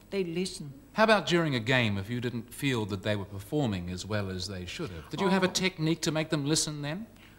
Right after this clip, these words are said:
Speaker 1: Oh, yes, uh, because, uh, when I coach them, you know,
Speaker 2: Yeah.
Speaker 1: do the coaching, well, uh, I always tell them, you know,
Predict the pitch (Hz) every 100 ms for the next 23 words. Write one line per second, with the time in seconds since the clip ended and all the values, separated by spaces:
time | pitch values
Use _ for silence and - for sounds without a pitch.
0 | - - 214 220 226 202 185 - 226 214
1 | 185 151 160 185 - 170 180 - 175 170
2 | 180 - - - - - 214 196 196 -
3 | 214 202 - 151 147 180 208 175 - -
4 | 113 - - - - - 190 180 170 165
5 | - 190 - 135 185 233 233 233 175 151
6 | 127 160 196 - - - - - - -
7 | 262 147 135 123 113 - - 151 175 165
8 | 156 - 190 160 156 160 151 151 190 226
9 | 185 208 202 180